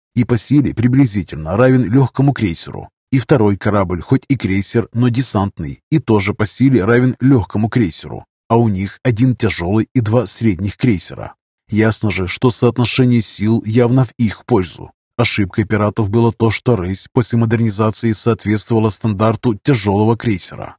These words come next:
и даже превосходила его по энерговооруженности, да и искины на ней стояли с линкора, что давало ей неоспоримое преимущество. Антей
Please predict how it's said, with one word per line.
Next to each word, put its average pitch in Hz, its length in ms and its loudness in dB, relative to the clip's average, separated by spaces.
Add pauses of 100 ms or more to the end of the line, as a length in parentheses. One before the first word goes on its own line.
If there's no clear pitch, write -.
(140)
и 117 180 2
даже 117 320 2
превосходила 117 760 0
его 104 320 0
по 127 220 0
энерговооруженности, 120 1300 0 (160)
да 107 140 0
и 123 140 4
искины 107 540 -2
на 107 80 0
ней 107 220 0
стояли 110 400 0
с - 140 -4
линкора, 101 520 0 (120)
что 131 220 2
давало 120 320 4
ей 117 240 4
неоспоримое 123 720 2
преимущество. - 840 -2 (220)
Антей 110 460 0